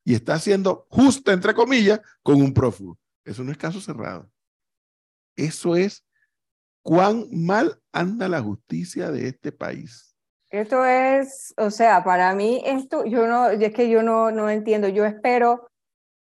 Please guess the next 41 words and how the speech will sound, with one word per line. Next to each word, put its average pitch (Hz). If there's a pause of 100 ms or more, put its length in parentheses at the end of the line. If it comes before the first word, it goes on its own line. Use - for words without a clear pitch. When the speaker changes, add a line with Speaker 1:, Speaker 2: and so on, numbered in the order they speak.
Speaker 2:
yo 214
espero, 240
bueno, 196
porque 190
al 190
prin-, 196
o 196
sea, 180
esto 214
es 240
la 254
primera 202
instancia, 220
pero 175
yo 180
todavía 208
tengo 226
fe 233
en 185
que 180
obviamente 208
en 185
una 202
segunda 202
instancia, 214
pues, 175
o 175
sea, 165
eh, 156
se 160
den 160
cuenta 175
que 170
esto 170
es 202
un 202
exabrupto 208
lo 180
que 180
están 165
haciendo. 156